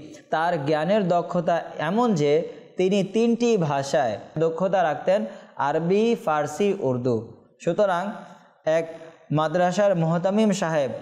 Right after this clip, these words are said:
মাওলানা হামিদ রাজা খান রাহমাতুল্লাহ তাআলা আলাইহির জ্ঞানের পরিধি দেখে তিনি হামিদ রাজাকে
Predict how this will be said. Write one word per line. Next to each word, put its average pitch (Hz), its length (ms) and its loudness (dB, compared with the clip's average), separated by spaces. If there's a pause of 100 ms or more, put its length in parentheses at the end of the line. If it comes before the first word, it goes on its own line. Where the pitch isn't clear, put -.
(280)
মাওলানা 156 400 0
হামিদ 156 440 0
রাজা 156 260 2
খান 156 340 -2 (280)
রাহমাতুল্লাহ 160 760 2
তাআলা 151 340 2
আলাইহির 143 480 2
জ্ঞানের 170 380 2
পরিধি 180 440 0
দেখে 170 420 0 (260)
তিনি 175 180 2
হামিদ 156 400 0
রাজাকে 165 520 2